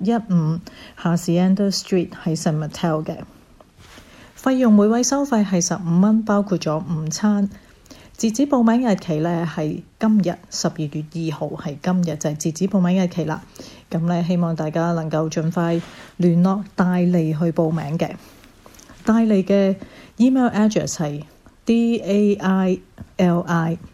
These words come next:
一五四八五七三一九一at gmail dot com。再講一次，佢嘅 email address 係D A I L I一五四八五七三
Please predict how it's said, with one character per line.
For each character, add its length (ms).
一 160
五 440
四 360
八 280
五 240
七 220
三 420
一 40
九 280
一 100
at 680
gmail 380
dot 200
com。 240
再 160
講 180
一 40
次， 120
佢 120
嘅 140
email 280
address 380
係 240
D 300
A 460
I 400
L 340
I 300
一 120
五 400
四 340
八 300
五 240
七 220
三 520